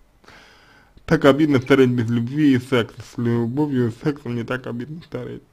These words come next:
М, дело не в любви и в сексе, а в том, что вы себя не принимаете. Вот, вы не принимаете себя, вам с собой плохо. Потому что старение — это е-, е-, естественный процесс. Как естественно может, да, может быть обидно,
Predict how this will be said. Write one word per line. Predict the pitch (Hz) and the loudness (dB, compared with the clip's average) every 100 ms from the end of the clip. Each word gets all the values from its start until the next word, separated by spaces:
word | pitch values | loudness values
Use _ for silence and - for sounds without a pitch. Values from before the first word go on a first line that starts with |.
| - | -20
М, | 98 95 92 76 67 - - 67 87 101 139 143 139 | -14 -12 -12 -14 -16 -20 -20 -18 -14 -14 -14 -16 -6
дело | 156 196 175 | 4 6 8
не | 156 | 4
в | 147 | 0
любви | 151 156 196 180 | -2 -4 0 0
и | |
в | 131 | 0
сексе, | - 135 - - | 0 -2 -2 -8
а | 95 107 113 | -4 -2 -4
в | - | -6
том, | 143 131 | -6 -6
что | 123 127 123 123 120 113 76 87 | -4 -2 -2 -4 -6 -8 -10 -4
вы | 135 | -4
себя | 131 131 135 | -4 -6 -6
не | 113 | -6
принимаете. | - 110 110 117 107 - 127 156 _ _ _ _ - | -10 -10 -10 -10 -12 -14 -20 -20 _ _ _ _ -16
Вот, | - - | -16 -10
вы | 123 120 127 | -8 -4 -4
не | |
принимаете | 120 123 131 113 113 | -6 -6 -6 -6 -6
себя, | 151 | -4
вам | 143 123 | 0 0
с | 113 - | -2 -6
собой | 117 131 123 | -4 -2 -4
плохо. | - 113 - - 160 _ _ _ _ _ _ _ _ _ | -4 -8 -8 -14 -20 _ _ _ _ _ _ _ _ _
Потому | - 117 117 117 | -4 -2 0 -2
что | |
старение — | - 127 139 160 127 | 0 4 4 4 -2
это | 113 113 | -4 -6
е-, | 117 - 123 120 - | -8 -12 -14 -14 -4
е-, | 127 | -4
естественный | 113 139 117 - 117 | -2 -2 -2 -4 -14
процесс. | - - - 139 - - - - | -12 -14 -14 -14 -14 -16 -20 -18
Как | - 143 135 | 0 2 4
естественно | 131 - 139 139 143 127 | 0 2 0 0 -4 -4
может, | 120 123 117 | -2 0 -2
да, | 110 131 - | -2 -4 -4
может | 131 127 117 | -2 0 0
быть | 117 120 | -2 -2
обидно, | 131 131 196 190 113 | -4 -2 -4 -4 -6